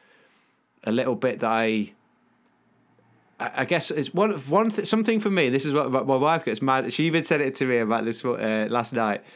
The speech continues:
We were listening to something and, like, I've said to her, like, we have these types of conversations or we'll listen to a podcast and it'll, I'll then, like, go, have, like, a bit of a realization of, like, "Oh, yeah, so da, da, da." Doesn't matter what it is. She'll be like,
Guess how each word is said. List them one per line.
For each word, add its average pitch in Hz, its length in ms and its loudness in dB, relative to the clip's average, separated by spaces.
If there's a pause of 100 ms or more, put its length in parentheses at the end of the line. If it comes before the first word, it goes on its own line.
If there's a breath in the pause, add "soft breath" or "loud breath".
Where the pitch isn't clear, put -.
(140)
We 120 80 0
were 131 60 4
listening 143 260 0
to - 60 -4
something 113 380 0
and, 110 180 0
like, 107 240 0 (240 loud breath)
I've 156 180 2
said 151 260 -2
to 131 120 -2
her, 123 160 2
like, 139 160 0
we 170 100 0
have 180 220 0
these 180 260 -2
types - 400 -2
of 139 280 -4 (320 soft breath)
conversations 147 560 0
or 131 80 2
we'll 131 80 0
listen 151 220 -2
to 160 100 0
a 147 60 0
podcast 123 480 -2
and 127 100 -6
it'll, 104 140 -6
I'll 147 240 0
then, 143 180 -2
like, 131 180 -2
go, 113 160 0
have, 147 180 0
like, 135 200 -2
a 135 40 -2
bit 127 100 0
of 123 80 -4
a - 20 -4
realization 139 680 -2
of, 107 80 -6
like, 113 200 -4
"Oh, 175 180 -2
yeah, 180 220 -2
so 151 240 -6
da, 160 220 -4
da, 156 100 -4
da." 151 220 -4 (260 soft breath)
Doesn't 139 160 -4
matter 120 200 2
what 110 100 0
it 107 60 -2
is. 127 120 -4
She'll 143 120 -4
be 135 80 -4
like, 127 180 -2